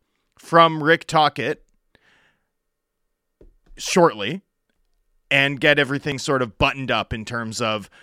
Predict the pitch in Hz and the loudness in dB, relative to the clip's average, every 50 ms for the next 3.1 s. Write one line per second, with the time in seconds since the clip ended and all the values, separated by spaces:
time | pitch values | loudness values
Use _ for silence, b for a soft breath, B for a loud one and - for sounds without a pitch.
0 | b b b - 139 120 107 170 170 170 175 - 185 175 160 156 151 135 139 143 | b b b -10 -8 -4 2 4 4 4 4 2 0 -2 0 0 0 -2 -4 -6
1 | 135 131 127 123 107 117 113 113 - - 123 117 113 107 - 131 120 113 107 98 | -4 -4 -4 -2 -2 -2 -4 -4 -6 -10 -10 -10 -10 -8 -8 -8 -6 -6 -4 -2
2 | - 165 - _ _ _ _ _ _ - 202 - - 190 226 247 294 311 285 277 | -2 -2 -2 _ _ _ _ _ _ -2 -2 -2 0 2 4 4 4 4 2 -2
3 | - - | -4 -10